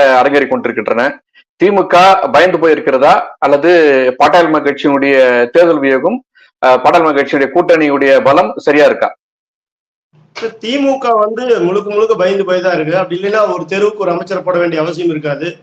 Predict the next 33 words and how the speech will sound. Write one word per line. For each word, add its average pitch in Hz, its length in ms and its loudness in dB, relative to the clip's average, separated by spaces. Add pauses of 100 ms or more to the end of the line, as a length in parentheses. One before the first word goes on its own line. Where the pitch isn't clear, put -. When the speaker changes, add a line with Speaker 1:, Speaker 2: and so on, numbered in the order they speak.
(360)
Speaker 2:
ஒரு, 175 140 -2 (120)
ஒரு 180 180 -2
பக்கம் 185 260 -4
பாத்தீங்கன்னா 180 360 -4
மது, 170 180 -6 (340)
முத்துசாமி 170 440 -6
இருக்காரு, 165 400 -6
ஒரு 160 120 -8
பக்கம் 160 260 -10
பாத்தீங்கன்னா 160 320 -8 (420)
அப்படியே 214 240 -2
வரிசையா 202 520 -2
ஒரு 190 160 0
தெருவுக்கு 302 440 0 (100)
ஒரு 233 160 2
அமைச்சர், 196 380 -4 (180)
அது 180 180 -10
போக 214 200 -2
ஒரு 220 140 0
மாவட்ட 185 380 0
செயலாளர், 170 440 -2 (160)
அடுத்த 156 300 -6 (100)
ஒரு, 156 180 -2 (160)
ஒரு 165 180 -6
தெ-, 175 380 -6
அந்த 175 280 -4
தெருவுல 220 400 0
குறுக்கு 226 300 -8
தெருவுக்கு 196 320 -4
ஒரு 180 220 -4
மாவட்ட 165 320 -6
செயலாளர்னு 156 540 -4 (640)
ஒரு 170 160 -6